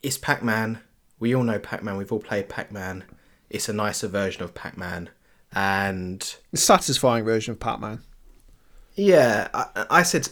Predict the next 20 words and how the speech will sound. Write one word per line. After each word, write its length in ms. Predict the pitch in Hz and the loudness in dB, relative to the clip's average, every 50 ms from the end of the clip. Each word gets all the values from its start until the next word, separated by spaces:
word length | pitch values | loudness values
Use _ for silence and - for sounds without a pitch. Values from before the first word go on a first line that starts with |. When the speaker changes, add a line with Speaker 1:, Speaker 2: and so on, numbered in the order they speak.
| - | 2
Speaker 1:
I 80 | 151 151 | 2 4
said 180 | - 165 139 | 4 2 2
at 80 | 123 78 | 2 0
the 80 | - 113 | 0 -4
time, 300 | - - 127 113 107 104 | -6 -4 -2 -2 -2 -2
I 60 | 95 | -4
seem 280 | - - 127 120 113 | -4 -4 -2 -2 -2
to 160 | 104 - - 110 | -2 -2 -4 -2
remember 320 | 104 110 107 107 98 95 | -2 -2 -2 -2 -4 -4
now 160 | 95 98 95 92 | -4 -4 -4 -4
that 300 | 87 - 90 90 - - | -4 -4 -6 -6 -6 -6
I, 40 | |
I 160 | 92 95 95 - - _ | -6 -6 -6 -10 -14 _
cast 320 | - - - - 190 - - | -10 -4 -2 -2 -2 -2 -4
my 60 | 196 | -4
mind 240 | 202 202 202 196 196 | -4 -2 -2 -2 -2
back 160 | 202 - - | -4 -6 -6
to 100 | - - | -6 -6
the 100 | 196 202 | -4 -4
episode, 500 | 196 202 - - - - 82 170 - - | -4 -4 -6 -6 -4 -4 -4 -4 -6 -8